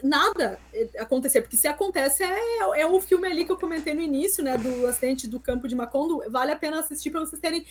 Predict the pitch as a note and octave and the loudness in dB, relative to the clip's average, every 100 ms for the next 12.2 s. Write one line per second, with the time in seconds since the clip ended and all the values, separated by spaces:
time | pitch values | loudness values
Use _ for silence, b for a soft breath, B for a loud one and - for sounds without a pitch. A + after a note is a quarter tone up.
0 | B - C#4 C#4 B3+ - D#4+ A4 G4 D4+ | B 0 2 6 6 8 8 10 10 8
1 | C#4 B3+ A#3+ - - - - C#4+ C4+ A3 | 4 4 4 2 2 0 0 0 2 4
2 | C#4+ C#4 C4+ C4+ B3+ B3+ - C4+ A#3+ B3 | 4 4 2 2 2 2 2 -2 0 0
3 | D4+ D#4 C4+ A3+ b b _ A3+ A3+ A3+ | 0 0 -4 -4 b b _ 2 4 4
4 | A3 A3 A3 A3 G#3+ G#3+ G#3 G#3+ G3+ A3+ | 4 4 4 4 2 0 -2 -4 0 0
5 | A#3 A3+ A3+ B3 G#4 D#4 B3 C4+ C4+ B | 0 -2 -2 0 2 2 0 -2 -6 B
6 | B B _ _ - D#4+ F#4+ E4+ D4+ F#4+ | B B _ _ 0 4 6 6 4 4
7 | F4+ D#4+ E4+ F#4 F#4+ F4+ F#4+ G#4+ F#4 F#4+ | 4 4 4 2 0 0 0 2 0 0
8 | F4+ F4 D#4+ F#4 F4 - - D#4 F4+ F4 | 0 0 0 0 0 0 2 2 2 2
9 | E4+ F4+ F#4 D#4+ D#4 D4+ D#4 C#4 - D4+ | 0 0 -4 -2 -4 -4 -4 -6 -2 -2
10 | F4 E4+ F#4 E4+ E4+ - C4 D4 C4+ C4+ | 0 -4 -4 -2 0 2 2 4 2 0
11 | C#4+ C#4 - A3+ B3 C4 - - B3+ D#4 | -6 -6 -6 0 0 -2 -8 0 2 2
12 | B3+ | -4